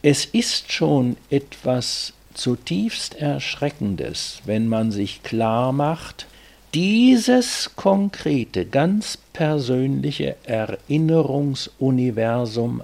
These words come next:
eines Menschen ist von jetzt auf gleich nicht mehr, endgültig, absolut nicht mehr. Es gibt nur noch unsere Erinnerungen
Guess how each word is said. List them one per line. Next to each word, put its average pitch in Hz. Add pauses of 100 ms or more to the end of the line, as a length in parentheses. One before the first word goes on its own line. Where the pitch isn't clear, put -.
(100)
eines 120
Menschen 120 (480)
ist -
von 107
jetzt 143
auf 95
gleich 110
nicht -
mehr, 110 (380)
endgültig, 185 (120)
absolut 151 (100)
nicht 117
mehr. 113 (960)
Es 117
gibt 151
nur 160
noch 151
unsere 143
Erinnerungen 143